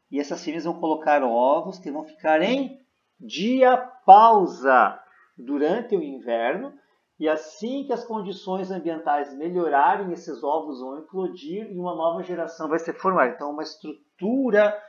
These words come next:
pra sobrevivência da espécie, tá? Mas em condições onde nós temos temperatura e alimento durante todo o ano sem problemas, fêmeas originam fêmeas. Nós chamamos de reprodução telítoca, isso nos pulgões, tá?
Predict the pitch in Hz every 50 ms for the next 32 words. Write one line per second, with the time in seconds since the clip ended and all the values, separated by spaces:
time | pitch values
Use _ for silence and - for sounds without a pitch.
0 | _ _ _ _ _ _ _ _ _ _ _ _ - 135 131 - - 185 180 -
1 | 214 190 208 226 202 165 160 156 160 170 175 190 165 180 185 180 - - 180 170
2 | 151 131 127 - - - - _ 120 113 131 156 - - - _ _ _ _ -
3 | _ _ - 262 - - 190 208 190 226 226 214 180 208 196 175 - - 196 196
4 | 185 160 175 170 160 165 165 165 165 - - 190 175 165 - - - 180 175 185
5 | 196 196 202 202 202 - 196 185 180 175 170 160 151 151 143 151 160 165 180 170
6 | 151 147 151 170 180 180 175 180 180 - 143 131 _ _ _ _ _ _ _ _
7 | _ _ _ _ _ _ _ _ _ _ _ _ - - 127 127 131 131 143 156
8 | 151 143 - - 165 160 160 151 131 127 139 147 139 135 - - 131 131 - 190
9 | 190 170 143 139 156 190 220 196 - - _ - - _ _ _ - - - 160
10 | 139 147 156 165 175 185 196 180 160 170 165 156 151 139 127 143 156 160 170 175
11 | 170 - - - - - 160 170 175 180 165 139 110 90 76 - - - _ _
12 | _ _ _ _ _ _ _ 135 123 120 - 139 135 143 156 143 147 147 151 -
13 | 147 131 123 123 - 151 151 143 - 196 190 175 175 175 165 - - 117 - _
14 | - 123 110 113 117 - 147 143 139 - - _ 190 185 156 170 196 196 170 131
15 | - - - - 127 127 135 139 -